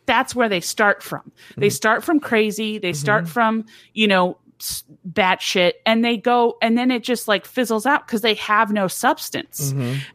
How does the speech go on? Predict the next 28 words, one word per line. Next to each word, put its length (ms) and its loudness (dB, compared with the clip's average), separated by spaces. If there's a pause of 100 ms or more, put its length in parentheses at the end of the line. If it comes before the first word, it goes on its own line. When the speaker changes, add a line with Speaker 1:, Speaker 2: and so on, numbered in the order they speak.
Speaker 1:
And 320 0
that 380 0
is 320 0
Hollow 400 -2
Eve 240 -10
to 120 -14
me. 200 -10
Hollow 340 0
Eve 140 0
has 320 0
no 120 -2
substance. 480 -2
She's 280 -2
just, 500 -2
"I'm 260 2
here 280 0
to 140 -4
be, 380 -4 (420)
you 100 2
know, 180 2
to 140 -2
self-mutilate 1000 0
Speaker 2:
Mm-hmm. 320 -10
Speaker 1:
and 360 0
to, 460 0
you 140 0
know, 220 2
to, 320 0